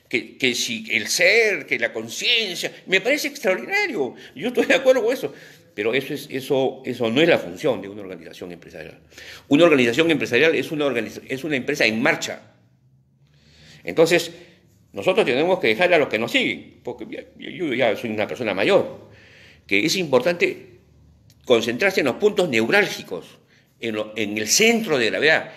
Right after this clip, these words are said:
en, en el core business, que le llaman algunos autores, el core business, ¿no? Y el core business es, en realidad, el capital humano. Por ejemplo, por decirle de una manera general,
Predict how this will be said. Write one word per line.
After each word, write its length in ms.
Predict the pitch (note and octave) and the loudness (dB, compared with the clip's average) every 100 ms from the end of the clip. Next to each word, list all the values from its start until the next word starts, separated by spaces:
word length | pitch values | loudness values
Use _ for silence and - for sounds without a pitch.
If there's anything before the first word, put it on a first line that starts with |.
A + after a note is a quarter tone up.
| - | -10
en, 160 | A2 G2+ - | -8 -8 -10
en 200 | A#2 A2+ | -8 -8
el 140 | A2+ | -2
core 240 | - G#3+ F3+ | 4 4 2
business, 600 | A3+ C#4+ D3 G#2+ - - _ _ _ | 0 2 0 -4 -8 -18 _ _ _
que 80 | F#2 | -10
le 100 | G#2 | -4
llaman 280 | D3 C#3 A#2 | -4 -2 -2
algunos 340 | A2 C3 B2 | -2 -4 -8
autores, 500 | E2 A2 - - - - | -6 -4 -4 -6 -18 -20
el 160 | - | -20
core 300 | _ B2+ A#2+ | _ -4 -4
business, 420 | F#2 A2 D2 D2+ | -6 -8 -8 -12
¿no? 240 | B2+ E3+ - - - - _ - - - | -12 -12 -16 -20 -20 -20 _ -20 -20 -8
Y 80 | F#2+ | -4
el 100 | - | 2
core 180 | E3 | 2
business 380 | E3 F3 E3+ - | 4 0 0 -2
es, 140 | F3 D3+ | -2 -2
en 80 | A#2 | -2
realidad, 380 | G2 C#3 D#3+ - - - - | -2 -2 -4 -10 -20 -20 -14
el 120 | F#2 | -8
capital 400 | F#2+ F#2 G#2+ C3 | -8 -2 0 2
humano. 380 | G#2 A2 F2+ D2+ - _ _ _ _ _ _ _ _ - - | 0 -2 -2 -10 -20 _ _ _ _ _ _ _ _ -12 -4
Por 120 | A#2 | 0
ejemplo, 640 | F#3+ G#3+ G3 B2 - - - | 6 6 6 0 -2 -12 0
por 120 | A#2+ | 2
decirle 380 | C3+ - A3 B2 | 4 4 2 2
de 80 | E3 | 0
una 80 | |
manera 220 | D3 D#3+ D3+ | 0 -2 -2
general, 340 | A#2+ A2+ | -2 -2